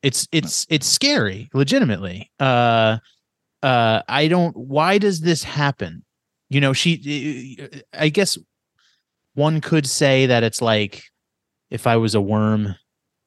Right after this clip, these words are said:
Speaker 1: right? That's what all the kids are doing now.
Speaker 2: <laughs> Oh, yeah. Would,
Speaker 1: So
Speaker 2: would
Speaker 1: it's
Speaker 2: you love
Speaker 1: like
Speaker 2: me if I
Speaker 1: she,
Speaker 2: was a worm?
Speaker 1: she posted a picture of herself. I'm sending you this.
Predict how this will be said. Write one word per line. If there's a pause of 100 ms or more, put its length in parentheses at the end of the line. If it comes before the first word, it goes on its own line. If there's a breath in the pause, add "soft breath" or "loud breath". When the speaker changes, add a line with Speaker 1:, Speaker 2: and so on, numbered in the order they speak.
Speaker 1:
right?
That's
what
all
the
kids
are
doing
now.
Speaker 2:
<laughs> (440)
Oh,
yeah.
Would,
Speaker 1:
So
Speaker 2:
would
Speaker 1:
it's
Speaker 2:
you
love
Speaker 1:
like
Speaker 2:
me
if
I
Speaker 1:
she,
Speaker 2:
was
a
worm?
Speaker 1:
she
posted
a
picture
of
herself.
I'm
sending
you
this.